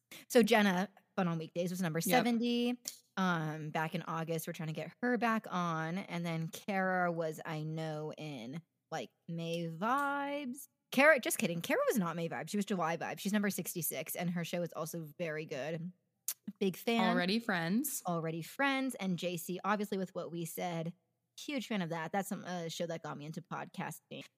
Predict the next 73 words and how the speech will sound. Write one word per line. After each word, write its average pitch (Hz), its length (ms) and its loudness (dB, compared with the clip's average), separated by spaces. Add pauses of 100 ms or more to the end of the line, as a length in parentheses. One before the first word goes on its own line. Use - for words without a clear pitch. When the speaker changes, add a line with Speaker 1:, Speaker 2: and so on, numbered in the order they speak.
Speaker 1:
J 285 160 6
C 330 180 -2
is 262 100 2
number 247 240 2
forty-four, 202 640 0
and 175 80 2
I 185 40 4
remember 214 300 4
that 202 180 4
was 185 100 0
one 190 100 2
of 185 80 0
the 185 60 -2
big 156 220 -4
guests 160 220 -4
that 143 120 -6
we 180 80 -6
had 170 180 -4
on 156 140 -8
for 170 100 -8
the 165 80 -6
first 170 280 -6
time, 156 300 -6
and 151 80 -6
I 151 40 -4
remember 170 360 2
Speaker 2:
Mm-hmm. 185 240 2
Speaker 1:
thinking 175 160 4
it 185 40 2
was 175 120 2
the 185 60 -4
coolest 233 400 4
thing 208 100 6
in 190 60 8
the 180 80 6
whole 175 180 2
world 151 300 -8
to 185 220 2
talk 175 280 0
to 175 80 -2
someone 175 320 -4
that 170 100 -4
was, 175 100 -6
like, 165 200 -4 (200)
bigger 175 220 -2
than 170 320 -4 (400)
clo-, 175 240 0
someone 170 240 -2
closer 175 280 -2
to 170 100 -4
our 160 100 -4
circle. - 440 -8 (280)
Speaker 2:
Yeah, 214 300 4
it 202 140 2
was 220 220 4
so 214 240 2
cool, 214 200 2
and 196 140 2
we 196 80 4
had 214 140 4
been 214 100 4
following 185 380 2
J 180 140 2
C 196 120 0
for 185 180 2
a 180 40 2
long 170 220 2
time, 180 240 0
too, 170 180 0
so 175 100 -2
she 180 160 0
was, 180 160 2
like, 185 160 2